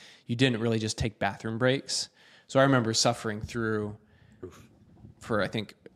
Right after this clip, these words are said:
Speaker 1: a couple hours. So that was my first experience, and I had to ease back into Jimmy John's after that. And I have not gotten that <laughs> sandwich since because of that. But
Speaker 2: Interesting.
Speaker 1: I don't like subs in general, but I think Jimmy John's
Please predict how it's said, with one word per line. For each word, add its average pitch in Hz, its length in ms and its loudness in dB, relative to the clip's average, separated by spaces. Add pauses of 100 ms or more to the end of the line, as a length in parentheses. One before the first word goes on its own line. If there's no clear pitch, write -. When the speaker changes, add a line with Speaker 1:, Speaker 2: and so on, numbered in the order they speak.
Speaker 1:
a - 40 -20
couple 104 320 -4
hours. 87 500 -6
So - 140 0
that 214 80 4
was 202 100 4
my 151 120 4
first 143 260 0
experience, 107 420 -2
and 113 80 0
I 117 40 0
had 120 120 -2
to - 120 -10
ease 113 180 -6
back 110 320 0
into 107 220 -6
Jimmy 104 260 -8
John's 104 240 -6
after 92 280 -8
that. - 260 -10 (340)
And 110 100 -2
I 110 40 -2
have 110 120 -4
not 110 220 -4
gotten 98 220 -4
that 95 160 -10
<laughs> - 20 -2
sandwich - 400 0
since - 360 -2
because - 480 -10
of - 100 -16
that. - 200 -14 (340)
But 175 180 4
Speaker 2:
Interesting. - 280 -10 (1600)
Speaker 1:
I 131 140 4
don't 170 220 4
like 127 200 2
subs 107 300 0
in 104 80 -8
general, 101 420 -8 (720)
but 127 100 4
I 123 80 6
think 123 180 -2
Jimmy 120 220 -2
John's 113 480 -4